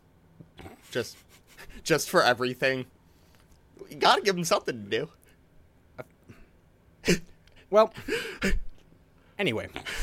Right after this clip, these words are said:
Speaker 2: <laughs> Oh, so back on top real quick, and then we can go back to our tangents.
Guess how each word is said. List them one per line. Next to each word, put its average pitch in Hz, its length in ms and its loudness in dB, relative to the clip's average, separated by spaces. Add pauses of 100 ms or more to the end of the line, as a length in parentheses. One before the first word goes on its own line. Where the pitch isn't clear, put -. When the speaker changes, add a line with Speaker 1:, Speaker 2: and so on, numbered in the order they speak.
(120)
Speaker 2:
<laughs> - 80 6 (1600)
Oh, 277 120 6 (180)
so 220 160 6 (260)
back 277 240 8
on 220 160 6
top 185 160 4
real 202 360 8
quick, 185 480 12
and 143 240 -4
then 139 40 -2
we 127 100 -4
can 120 100 -8
go 110 40 -4
back 113 220 -4
to 113 80 -8
our 95 80 -6
tangents. 95 600 -10